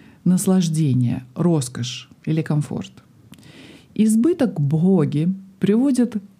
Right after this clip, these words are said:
к роге, рога, что означает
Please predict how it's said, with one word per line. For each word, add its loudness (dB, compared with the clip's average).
к -18
роге, 2
рога, -2
что -4
означает 2